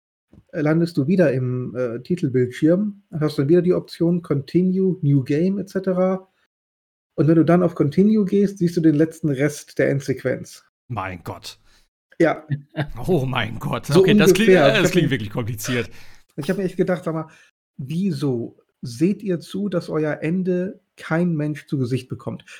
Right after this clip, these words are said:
Speaker 1: Das ist so ein, so ein ganz typischer Fall. Früher sagt man, das wurde gemacht, um die, ähm, die Bücher dazu zu verkaufen, die Komplettlösungen.
Speaker 2: Hm.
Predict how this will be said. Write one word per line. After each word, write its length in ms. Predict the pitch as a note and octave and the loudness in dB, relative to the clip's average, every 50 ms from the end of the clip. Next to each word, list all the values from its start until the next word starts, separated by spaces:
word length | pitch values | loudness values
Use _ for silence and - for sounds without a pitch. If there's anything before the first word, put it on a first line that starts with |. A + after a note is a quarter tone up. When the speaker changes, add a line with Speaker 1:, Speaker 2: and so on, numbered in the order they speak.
| - _ | -6 _
Speaker 1:
Das 140 | D#3+ E3+ | -2 0
ist 120 | G#3 G3+ G3+ | 0 0 0
so 100 | G3+ G3 | 0 0
ein, 100 | F#3+ F#3 | 0 0
so 80 | F#3+ | 0
ein 80 | F3 E3 | -2 -2
ganz 200 | G3 G3+ G3 G3+ | -2 -2 -4 -2
typischer 380 | - - F#3+ G3+ - - E3+ C#3+ | -4 -4 -4 -4 -4 -4 -6 -6
Fall. 480 | D3+ - - E3+ G3 A3+ B3+ C4+ D4 - G#3 | -4 -2 0 0 2 2 0 -4 -8 -12 -16
Früher 380 | - - - F3+ G3+ G#3 G3+ | -14 -2 0 2 4 4 4
sagt 240 | F#3 G3+ F#3 - - | 2 0 -2 -2 0
man, 320 | F#3+ F#3 F#3 F#3+ F#3 F3+ - | 0 0 2 0 -2 -2 -2
das 200 | - F3 C#3+ - | -4 -4 -2 0
wurde 200 | - F3 F3 E3+ | 2 2 2 4
gemacht, 380 | D#3 E3 D#3 D#3+ E3+ E3 - - | 2 2 0 0 -2 -2 -6 -10
um 180 | - E3 D3+ D3 | -6 -4 -2 0
die, 280 | D#3 D3 C#3+ C#3+ C#3+ | 0 2 2 2 2
ähm, 460 | C#3 C3+ C3+ C3+ C3+ C3 C3 B2+ - _ _ - _ _ _ _ _ _ _ _ _ _ - | 2 0 0 0 0 -2 -2 -6 -6 _ _ -20 _ _ _ _ _ _ _ _ _ _ 0
die 80 | D#3+ C#3 | 0 2
Bücher 320 | - D3 D#3 D3 - B2+ | 4 4 2 4 2 0
dazu 260 | - A#2+ A#2 - B2+ | 0 -2 -2 -4 -6
zu 140 | A2+ - - | -6 -6 -6
verkaufen, 540 | - C3 A2+ - - B2+ B2+ B2+ - C3+ B2+ | -6 -6 -4 0 2 2 2 2 -2 -4 -4
die 60 | C3+ | -2
Komplettlösungen. 920 | - C3+ B2+ - C3+ C3+ - A#2+ A2+ A#2 A2 A#2 A2 A2+ A2+ A#2+ A#2 A2 _ _ | -4 -4 0 0 -2 -2 0 -4 -4 -2 -2 -2 -4 -4 -4 -6 -8 -12 _ _
Speaker 2:
Hm. 340 | B2 A2+ A2 G#2 G2 F#2+ F#2 | -8 -6 -4 -4 -6 -8 -10